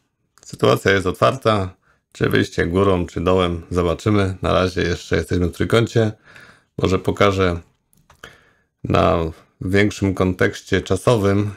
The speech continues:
jak wyglądała sytuacja przed pierwszym halvingiem. Bańka na trzydzieści dwa dolary, potem po halvingu pierwszym ponad tysiąc dolarów i tu już było widać, że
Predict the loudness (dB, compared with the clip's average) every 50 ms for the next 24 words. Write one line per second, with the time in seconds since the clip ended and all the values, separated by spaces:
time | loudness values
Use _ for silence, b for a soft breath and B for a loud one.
0 | -2 -2 -2 0 0 0 0 2 2 2 2 0 0 -2 -2 0 0 0 0 0
1 | -2 -2 -2 0 0 0 0 0 -4 _ 0 0 0 0 0 -2 -4 0 0 0
2 | 0 2 2 2 2 2 2 0 0 0 -4 -10 b b b b b b b b
3 | b b b 2 2 2 2 2 0 0 0 0 0 0 -2 -2 -2 -2 -2 0
4 | 0 2 2 2 2 2 2 2 2 2 0 0 -2 -4 -4 -4 -4 -2 0 0
5 | 0 0 0 -2 -6 b b b b b b b b b b b b b b _
6 | 2 4 4 4 2 0 0 0 2 2 2 0 0 0 0 0 0 0 0 -2
7 | -2 0 0 0 0 -2 -6 -4 -2 0 2 2 0 2 0 0 0 2 -2 0
8 | 2 0 2 2 2 2 2 0 -2 -2 -4 -8 -20 -20 -20 -14 -12 -10 -6 -2
9 | 0 2 2 0 0 0 0 0 0 0 0 2 0 0 0 -4 -14 -20 _ b
10 | b b b b b b b b b b b b b b _ _ _ _ -6 -4
11 | 0 2 2 2 2 0 -2 _ _